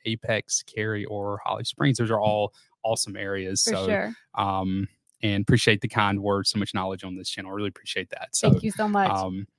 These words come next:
Speaker 1: yeah, but anyway, w-, I, I would love to know y'all's thoughts on this insurance, um, issue. 'Cause, you know, I, I, I was reading some of the local, I was watching some of the local news channels and, and some of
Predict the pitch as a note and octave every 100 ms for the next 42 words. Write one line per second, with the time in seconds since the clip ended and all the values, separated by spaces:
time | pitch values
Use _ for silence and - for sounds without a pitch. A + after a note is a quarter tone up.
0 | _ - - E3 C#3+ D3 - A3 D#3+ B2
1 | C#3 C3 D#3+ - - G#3 G#3+ A#2+ A#2+ C#3
2 | C#3 - B2 A#2+ B2 A#2+ A2+ A2 A2 G#2+
3 | G#2 - G#2+ G#2+ F#2+ - - A2+ G#2 G#2
4 | G2+ G2+ G2+ - A2 - A2 A2 A2 G2+
5 | F#2 - - - - G2 F#2+ F#2+ - _
6 | _ _ _ _ _ - _ - A#2 B2
7 | G2+ C3+ A2 - - - C3+ B2+ A#2+ C3
8 | C3+ B2 A#2+ C3+ A#2 B2+ C3+ C3+ - B2+
9 | A#2+ A2 A2 A2 A#2+ G#2+ G#2+ - G#2+ A2+
10 | A#2 B2 - A#2+ G#2+ A2 G#2+ A2 A2 A2
11 | - G#2+ G#2+ G#2 G#2 G2+ G#2 G2+ - G2+
12 | - A2